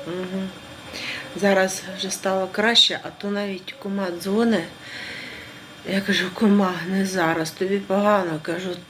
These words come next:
так. І вона щось каже, я кажу, кума, не зараз. То зараз треба до куми передзвонити. А то якось незручно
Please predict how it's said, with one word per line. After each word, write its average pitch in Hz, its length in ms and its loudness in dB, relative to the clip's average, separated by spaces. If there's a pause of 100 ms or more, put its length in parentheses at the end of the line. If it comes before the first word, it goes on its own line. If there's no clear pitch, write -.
(140)
так. 185 480 2 (2000)
І 214 80 10
вона 233 200 6
щось 220 280 0 (300)
каже, 220 400 4
я 196 120 2
кажу, 180 280 -4 (140)
кума, 190 360 0 (140)
не 185 180 -2
зараз. 151 760 2 (880)
То 427 120 8
зараз 359 280 8
треба 262 260 4
до 247 120 0
куми 247 220 0
передзвонити. 180 840 -4 (760)
А 196 60 4
то 196 100 4
якось 196 400 2
незручно 196 600 0